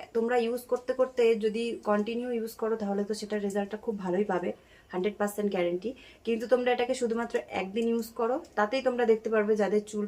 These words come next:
পড়ছে তাদের চুল কিন্তু একদিনেই পড়া বন্ধ হয়ে যাবে, যেটা আমি ইউজ করে রেজাল্ট পেয়েছি। তো প্রমাণ, আহ, সহ তোমাদেরকে আমি এই কথাগুলো বলছি।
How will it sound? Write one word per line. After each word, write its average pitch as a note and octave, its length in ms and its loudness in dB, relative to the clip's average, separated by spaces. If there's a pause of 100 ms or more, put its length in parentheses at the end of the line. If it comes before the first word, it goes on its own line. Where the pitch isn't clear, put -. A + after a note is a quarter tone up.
পড়ছে A#3 480 -4 (300)
তাদের G3+ 260 -2
চুল G#3+ 140 2
কিন্তু G#3+ 280 0 (100)
একদিনেই G#3+ 640 -2
পড়া G3 220 2
বন্ধ F3 240 0
হয়ে E3 220 -6
যাবে, F3 280 -12 (800)
যেটা G#3 240 2
আমি A3 160 4
ইউজ G#3+ 280 2
করে G#3+ 180 0
রেজাল্ট G3 340 0
পেয়েছি। A#3+ 480 2 (320)
তো G3+ 120 2
প্রমাণ, G#3 340 4 (140)
আহ, G3+ 380 0 (200)
সহ G#3 240 2
তোমাদেরকে G#3+ 500 0
আমি G3 200 0
এই G3+ 100 -4
কথাগুলো F#3+ 420 -4
বলছি। G#3 360 -4